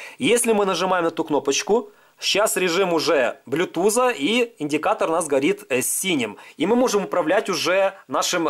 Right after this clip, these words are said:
ноутбуком, к примеру. Вот щас у нас курсор двигается на ноутбуке. Все работает.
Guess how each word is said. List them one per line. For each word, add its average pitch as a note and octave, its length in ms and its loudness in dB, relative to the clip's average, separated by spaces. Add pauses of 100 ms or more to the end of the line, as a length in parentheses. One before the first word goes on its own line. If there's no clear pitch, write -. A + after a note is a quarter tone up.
ноутбуком, C#3+ 560 -2
к - 60 -16
примеру. A2+ 400 -2 (240)
Вот A2 160 -2
щас E3+ 280 0
у D#3 40 -4
нас D3+ 240 -2 (220)
курсор E3+ 420 0
двигается C#3 500 2
на B2+ 160 -2
ноутбуке. E3 600 0 (1040)
Все C#3+ 280 0
работает. G3 600 0